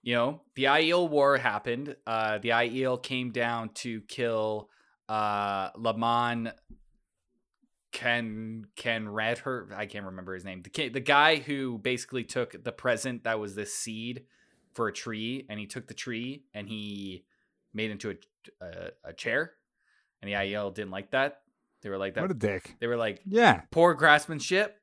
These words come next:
Speaker 2: Yeah, no
Speaker 1: and
Speaker 2: doubt.
Speaker 1: uncalled for. So we're gonna kill you."
Speaker 2: Completely uncalled for.
Speaker 1: Yeah.
Speaker 2: Death.
Speaker 1: The la-
Speaker 2: Turn him into a chair.
Speaker 1: The last battle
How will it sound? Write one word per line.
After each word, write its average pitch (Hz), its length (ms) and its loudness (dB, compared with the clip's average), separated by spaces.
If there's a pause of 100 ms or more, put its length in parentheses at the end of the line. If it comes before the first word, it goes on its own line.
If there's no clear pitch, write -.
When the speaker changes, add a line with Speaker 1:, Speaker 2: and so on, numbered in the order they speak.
(300)
Speaker 2:
Yeah, 147 220 6
no 139 80 6
Speaker 1:
and - 80 2
Speaker 2:
doubt. 185 160 4
Speaker 1:
uncalled 120 300 0
for. 90 280 -6 (560)
So 117 160 2
we're 117 100 4
gonna 123 140 0
kill 113 180 -2
you." 87 120 -10 (680)
Speaker 2:
Completely 113 440 2
uncalled 85 360 0
for. 80 220 -12 (140)
Speaker 1:
Yeah. 113 180 2 (240)
Speaker 2:
Death. - 640 6 (1200)
Speaker 1:
The 147 120 8
la- 147 200 6
Speaker 2:
Turn 190 280 12
him 196 60 12
into 202 240 12
a 190 80 12
chair. 151 760 12
Speaker 1:
The 135 100 4
last 139 540 6
battle 117 680 4